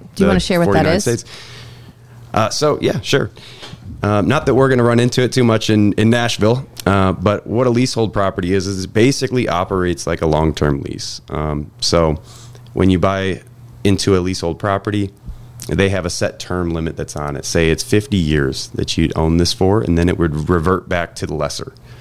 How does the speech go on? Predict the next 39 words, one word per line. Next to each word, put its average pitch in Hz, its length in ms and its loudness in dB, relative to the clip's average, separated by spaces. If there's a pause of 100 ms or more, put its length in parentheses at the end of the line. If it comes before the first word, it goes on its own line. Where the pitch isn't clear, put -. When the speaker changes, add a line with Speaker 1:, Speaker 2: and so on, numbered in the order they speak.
(140)
Speaker 2:
So - 100 -4
the 82 80 0
person 82 420 -4
actually 80 360 -2
owns 76 220 0
the 73 80 0
land. 69 240 -2
So 98 120 0
you're 123 200 4
gonna 110 280 -2
own 101 220 0
the 101 80 0
improvements 143 640 0
upon 147 300 2
the 147 80 6
land, 160 300 2 (720)
and 92 380 0 (400)
there 101 200 2
is 95 140 -2
somebody 92 280 -2
else 82 180 -4
that 87 220 -4
owns 78 420 0
the 175 80 4
Speaker 1:
Mm-hmm. 160 100 6
Speaker 2:
land, 113 260 0
and 85 100 -2
you 107 120 0
are 92 80 0
also 90 280 -2
paying 107 580 0 (600)
a 92 100 4
lease - 500 0 (500)
to 101 120 2
be 90 80 4
able 80 180 0
to 78 160 -2
Speaker 1:
Mm-hmm. 175 140 2
And 143 220 0